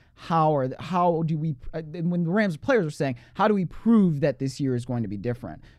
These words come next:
Unfortunately, last year, that was when they then went on the five-game losing streak. So, again, it, it's about this year, how is this team going to be different? How are they going to prove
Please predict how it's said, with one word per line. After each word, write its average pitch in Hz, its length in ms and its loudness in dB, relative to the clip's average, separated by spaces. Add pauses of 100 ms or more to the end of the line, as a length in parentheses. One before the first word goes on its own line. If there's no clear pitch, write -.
(100)
Unfortunately, 147 720 0
last 185 440 0
year, 139 140 0
that 135 280 0
was 143 180 -4
when 131 340 -2
they 120 240 -4 (100)
then 117 240 0
went 123 220 -2
on 123 180 -4
the 123 60 -4
five-game 120 500 -4
losing 170 360 -2
streak. 90 360 -12
So, 143 280 -2 (320)
again, 214 360 0
it, 165 260 -4
it's 180 200 0
about 175 500 2 (380)
this 175 380 2
year, 180 360 2
how 233 380 4
is 170 240 2
this 208 220 -2
team 190 280 0
going 156 240 2
to 143 60 -2
be 131 100 -4
different? 131 320 -6
How 175 160 -2
are 185 80 4
they 180 140 2
going 151 300 0
to 120 60 -6
prove 131 840 0